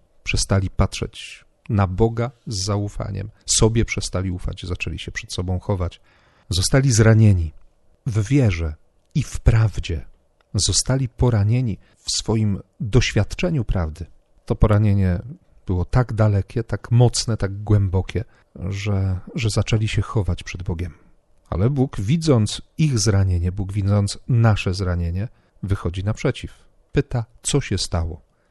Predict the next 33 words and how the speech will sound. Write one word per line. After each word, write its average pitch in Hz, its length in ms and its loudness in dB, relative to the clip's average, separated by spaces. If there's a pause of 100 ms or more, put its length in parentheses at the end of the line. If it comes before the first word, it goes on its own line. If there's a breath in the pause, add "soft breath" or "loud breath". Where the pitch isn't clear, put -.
Pyta 151 200 4
nas 175 240 2
o 143 80 6
miejsce, 151 460 4
w - 60 -8
którym 113 260 0
jesteśmy. 92 500 0 (300)
To 107 100 0
znaczy 113 340 2
pyta - 380 2 (140 loud breath)
o 131 100 2
nasze 120 240 4
postrzeganie 123 640 0
rzeczywistości. 101 800 -6 (440)
Za - 120 -4
każdym 202 300 4
razem, 113 320 8
kiedy 107 160 2
wchodzę 135 380 4
w 107 60 -2
grzech, 101 560 0 (160)
kiedy 101 220 0
zgrzeszysz, 104 840 2 (600)
Bóg, 104 320 2
który 127 260 0
staje 175 340 2
naprzeciw 151 440 0
ciebie, 85 300 0
który 101 240 -2
szuka 180 340 0
z - 80 2
tobą 170 260 0
kontaktu, - 640 -2